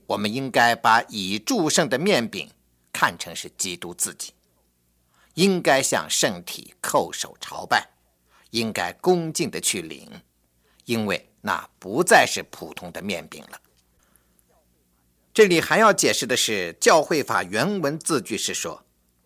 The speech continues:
基督把本体的存在于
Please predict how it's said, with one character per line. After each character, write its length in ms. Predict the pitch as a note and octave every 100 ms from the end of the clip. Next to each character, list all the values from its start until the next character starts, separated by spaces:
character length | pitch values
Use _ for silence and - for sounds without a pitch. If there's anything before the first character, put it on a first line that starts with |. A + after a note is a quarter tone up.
| _ _ _ -
基 220 | C#3+ C3+
督 420 | C3+ A#2+ A2+ -
把 220 | - F2+
本 420 | F2+ - B2+ F#3+ A3
体 200 | - G2
的 100 | G2
存 380 | - G#2 A#2+
在 260 | C#3+ D#3 G#2+
于 380 | F#2+ F#2+ G#2